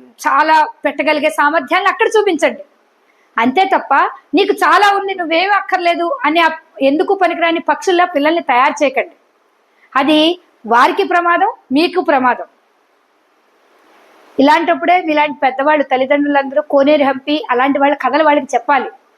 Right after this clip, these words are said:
వాళ్ళకి బోల్డు ఉందండి. అయినా ఒక గదిలో కోనేరు హంపి వాళ్ళ నాన్నగారు ఒక గదిలో కూర్చోబెట్టి, ఎక్కడెక్కడి నుంచి ఒక్కొక్క గేమ్‌కి ఇంత ఇంతని కట్టి తీసుకొచ్చి, పిల్లల్ని చుట్టాలు వాళ్ళు ఎవరు దరిచేరకుండా చక్కగా పెంచుకున్నారు.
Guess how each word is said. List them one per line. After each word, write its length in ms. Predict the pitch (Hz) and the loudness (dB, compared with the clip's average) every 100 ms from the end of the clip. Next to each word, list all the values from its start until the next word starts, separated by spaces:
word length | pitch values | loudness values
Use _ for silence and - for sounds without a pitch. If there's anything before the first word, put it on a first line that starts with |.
| _ _ 254 | _ _ -4
వాళ్ళకి 180 | 269 | -2
బోల్డు 300 | 254 269 269 | 2 2 2
ఉందండి. 320 | 262 311 311 269 | 0 0 0 0
అయినా 220 | 269 311 | 2 2
ఒక 220 | 285 285 | 2 0
గదిలో 340 | 247 254 277 | 0 2 2
కోనేరు 360 | 302 254 262 285 | 2 2 2 0
హంపి 200 | 277 277 | 0 0
వాళ్ళ 200 | 269 254 | -2 0
నాన్నగారు 360 | 240 247 320 330 | -2 0 0 0
ఒక 140 | 233 | 2
గదిలో 220 | 226 269 | 2 2
కూర్చోబెట్టి, 640 | 285 285 302 311 330 403 - - - 247 | 0 0 0 0 -2 -6 -8 -20 -8 -2
ఎక్కడెక్కడి 500 | 262 - 370 370 349 | 0 2 0 2 -2
నుంచి 200 | 349 330 302 | -2 -2 -2
ఒక్కొక్క 280 | - 349 | -2 -4
గేమ్‌కి 360 | 339 330 320 330 | -2 -2 -2 -2
ఇంత 180 | 302 302 | -2 -2
ఇంతని 240 | 285 285 | -2 -2
కట్టి 340 | 285 277 392 392 | -2 -2 0 0
తీసుకొచ్చి, 580 | 302 294 - 339 403 | 0 -2 -2 -2 0
పిల్లల్ని 540 | 403 320 311 339 349 294 - _ - | 0 2 2 2 0 -4 -12 _ -4
చుట్టాలు 340 | 320 339 349 | 0 2 2
వాళ్ళు 300 | 339 320 320 | 2 2 0
ఎవరు 280 | 320 285 302 | 0 0 0
దరిచేరకుండా 760 | 254 269 269 339 320 311 294 294 | 0 -2 0 -2 0 -2 0 0
చక్కగా 720 | 294 - - _ 415 415 415 | -2 -8 -8 _ 0 2 2
పెంచుకున్నారు. 640 | 349 311 269 285 285 196 | -2 -4 -6 -2 -2 -2